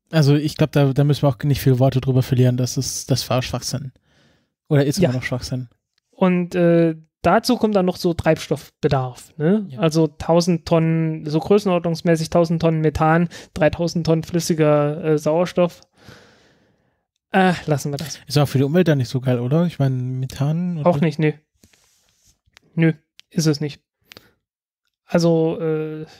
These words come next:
Speaker 2: der Goldstandard ist halt immer noch, äh, ganz normal mit dem Flugzeug fliegen. Äh, möglichst etwas langsamer als etwas schneller und dann geht das.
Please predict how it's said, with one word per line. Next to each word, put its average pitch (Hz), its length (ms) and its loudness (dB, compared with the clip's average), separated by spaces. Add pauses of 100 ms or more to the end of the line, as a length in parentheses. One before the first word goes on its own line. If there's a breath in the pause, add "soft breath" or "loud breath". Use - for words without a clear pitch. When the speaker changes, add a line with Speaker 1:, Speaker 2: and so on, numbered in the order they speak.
(180 soft breath)
Speaker 2:
der 151 120 0
Goldstandard 160 560 2
ist 160 180 -2
halt 160 140 0
immer 160 160 2
noch, 151 280 -4
äh, 147 320 -4
ganz 147 260 -6
normal 147 260 -2
mit 143 200 -8
dem 156 80 -4
Flugzeug 156 460 -2
fliegen. 156 340 -2 (560 loud breath)
Äh, 156 400 2
möglichst 160 540 -2
etwas 156 260 0
langsamer 160 480 2
als 147 140 -4
etwas - 300 -6
schneller 160 500 2
und 151 260 -8
dann 143 200 -6
geht 143 200 -10
das. 147 280 -12